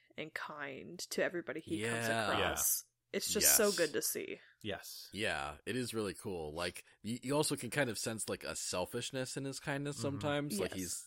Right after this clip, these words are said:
Speaker 2: you know, like, there's a part of him that's, that's doing this to, to meet his, you know, his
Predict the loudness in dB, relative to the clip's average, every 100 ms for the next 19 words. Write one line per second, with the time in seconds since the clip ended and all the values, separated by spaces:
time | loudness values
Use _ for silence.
0 | -6 -4 -2 -2 -4 -8 -20 _ -6 -4
1 | -6 -2 0 0 0 -4 -4 -2 0 0
2 | -2 -4 -6 -4 -4 -4 -4 -4 -4 -6
3 | -8 -10 -14 _ _ -10 -6 -6 -6 -14
4 | -12 -8 -6 -6 -8 -8 -8 -6 -6 -4
5 | -4 -6 -6 -10 _ -20 -20 _ _ _
6 | -10 -6 -2 0 -2